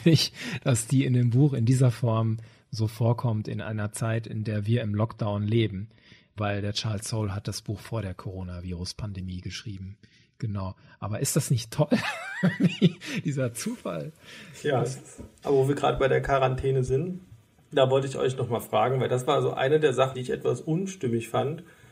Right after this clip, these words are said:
Speaker 2: weil sie richtet ja diese Quarantänezone ein, in der niemand mehr die Hyperraumrouten benutzen darf. So hab ich das verstanden.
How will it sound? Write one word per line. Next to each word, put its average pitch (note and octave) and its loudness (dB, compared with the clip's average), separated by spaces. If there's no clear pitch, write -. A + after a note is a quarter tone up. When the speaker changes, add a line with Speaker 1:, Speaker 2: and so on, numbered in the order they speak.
Speaker 2:
weil B2+ 0
sie B2+ 4
richtet C#3+ -2
ja E3 2
diese D#3 -2
Quarantänezone B2+ 0
ein, A2 -2
in A2 -2
der A#2 6
niemand C#3+ 2
mehr C#3 0
die C#3+ -4
Hyperraumrouten A#2 2
benutzen A2+ -2
darf. A2 -4
So - -8
hab E3 -4
ich F3+ -2
das B2+ 0
verstanden. A2 -4